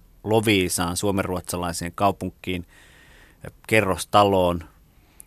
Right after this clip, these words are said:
jossa sitten ikään kuin rappukäytävässä kuusikymmentälukuisessa hengessä niin Rinteen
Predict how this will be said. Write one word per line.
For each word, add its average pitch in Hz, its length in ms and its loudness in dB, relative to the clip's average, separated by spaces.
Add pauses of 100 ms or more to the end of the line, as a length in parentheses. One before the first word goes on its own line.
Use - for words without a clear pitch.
(200)
jossa 92 340 -4
sitten 92 340 -4
ikään 92 400 -6
kuin 104 140 -6
rappukäytävässä 95 880 0
kuusikymmentälukuisessa 92 920 -6
hengessä 98 520 -2
niin 92 160 -6
Rinteen 92 480 -6